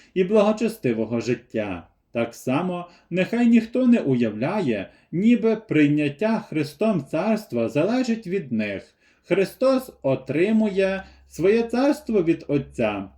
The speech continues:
Псалом два, сім, дев'ять. Даниїла сім, тринадцять, чотирнадцять. І він приймає до нього, до нього тільки тих, хто на фундаменті віри побудував будівлю з чеснот,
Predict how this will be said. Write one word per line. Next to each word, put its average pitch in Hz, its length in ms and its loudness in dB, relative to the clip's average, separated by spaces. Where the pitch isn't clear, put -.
Псалом 151 640 0
два, 170 420 -2
сім, 127 540 -2
дев'ять. 98 640 -6
Даниїла 214 760 0
сім, 190 460 -4
тринадцять, 123 680 -2
чотирнадцять. 110 840 -4
І 143 120 4
він 247 240 4
приймає 170 640 2
до 120 160 0
нього, 170 420 -2
до 160 140 2
нього 165 580 0
тільки 196 360 -2
тих, 240 640 -2
хто - 240 0
на 226 140 4
фундаменті 175 880 0
віри 147 520 0
побудував 208 760 4
будівлю 131 800 0
з - 100 -8
чеснот, 165 680 -2